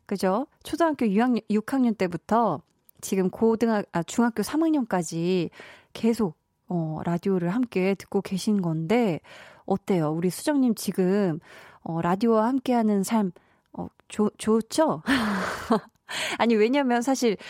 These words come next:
초등학교 육 학년 때부터 중삼 넘어가는 요 시기가 굉장히 질풍노도의 시기, 사춘기잖아요. 그쵸? 그럴 때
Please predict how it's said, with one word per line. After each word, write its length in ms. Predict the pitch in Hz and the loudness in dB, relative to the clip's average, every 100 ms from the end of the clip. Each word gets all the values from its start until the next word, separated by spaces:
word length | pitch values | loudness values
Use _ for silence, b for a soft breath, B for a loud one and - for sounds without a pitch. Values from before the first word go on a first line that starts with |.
| B B B B _ | B B B B _
초등학교 400 | - 349 381 294 | -4 0 2 2
육 200 | 202 - | 0 0
학년 220 | 349 330 | 0 2
때부터 320 | 294 254 226 226 | 0 -4 -2 -4
중삼 440 | - 220 254 320 | 0 0 2 2
넘어가는 540 | 233 190 220 226 214 180 | 2 4 2 2 2 2
요 300 | 180 190 185 | 2 4 2
시기가 520 | - - 285 214 185 | -2 -6 -4 -2 -2
굉장히 560 | - 190 190 196 175 170 | 0 -2 0 0 0 -2
질풍노도의 880 | - 247 - 330 247 196 202 220 208 | -2 -2 0 0 2 2 2 2 2
시기, 440 | - 214 185 160 _ - | -2 -2 -2 -2 _ -14
사춘기잖아요. 1000 | - - - 370 285 214 175 151 156 165 | -12 -6 0 2 2 2 0 0 -2 -2
그쵸? 420 | 170 - 156 139 B B B B B | -6 -6 -6 -6 B B B B B
그럴 240 | - 269 | -2 -2
때 580 | 262 - 190 196 196 165 | -2 0 2 2 2 0